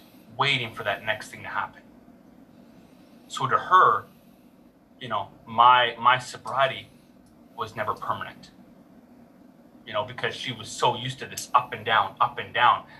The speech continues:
that she's just waiting for the other shoe to drop. And it's like, and because I'm doing that, it's like she's in this constant realm of change.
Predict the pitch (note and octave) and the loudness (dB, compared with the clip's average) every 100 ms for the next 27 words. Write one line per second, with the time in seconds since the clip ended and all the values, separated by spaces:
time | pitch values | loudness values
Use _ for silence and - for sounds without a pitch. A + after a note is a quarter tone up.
0 | - - - - - - - G#2+ G#2 - | -16 -16 -14 -12 -12 -12 -14 -14 -14 -14
1 | G2 F#2+ - - - - - - - - | -12 -12 -12 -14 -16 -16 -10 -8 -8 -14
2 | - - - - - - - - - - | -20 -20 -20 -20 -20 -20 -20 -20 -20 -20
3 | - A#2 A2+ A#2+ A2 A#2+ A#2+ - - E3 | -10 -10 -6 -6 -6 -6 -8 -6 4 4
4 | - - C#3+ G3+ - A2 - B2 - A#2 | 4 0 -2 -8 -4 -4 -4 -16 -16 -14
5 | E3 C#3+ - - C#3 C#3+ - A#2 A2 A#2 | -12 -14 -14 -4 0 0 -2 -6 -2 -2
6 | G#2+ - - B2+ C3+ - - | -4 -10 -16 -14 -14 -14 -18